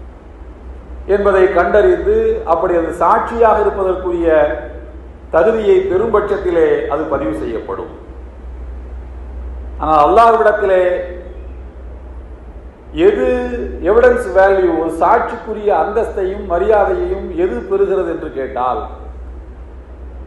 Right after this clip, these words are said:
ரசூலுல்லாஹி ஸல்லல்லாஹு அலைஹி வஸல்லம் சொன்னார்கள், அவர் மூமினாக இருக்க வேண்டும். அதாவது,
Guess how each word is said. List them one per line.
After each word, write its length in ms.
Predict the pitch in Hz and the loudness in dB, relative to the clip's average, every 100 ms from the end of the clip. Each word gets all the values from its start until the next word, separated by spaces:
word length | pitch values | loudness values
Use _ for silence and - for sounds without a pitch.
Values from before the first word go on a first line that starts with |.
| - - - | -16 -16 -10
ரசூலுல்லாஹி 500 | - 214 226 208 202 202 | -2 2 6 6 6 4
ஸல்லல்லாஹு 440 | 180 180 165 165 160 | 2 4 6 6 6
அலைஹி 180 | 151 151 147 | 2 0 -2
வஸல்லம் 360 | 151 143 139 143 | -4 -4 -6 -6
சொன்னார்கள், 500 | 131 127 117 117 110 107 - - - - - - - - - - | -4 -4 -2 -4 -6 -10 -16 -18 -20 -20 -18 -18 -16 -16 -16 -6
அவர் 280 | - 131 135 120 151 | 0 2 0 -2 -4
மூமினாக 400 | 208 196 180 165 | -4 2 2 2
இருக்க 220 | - 147 | 0 0
வேண்டும். 520 | 135 123 117 113 110 | 0 -2 -6 -8 -4
அதாவது, 340 | 135 147 151 | 2 4 4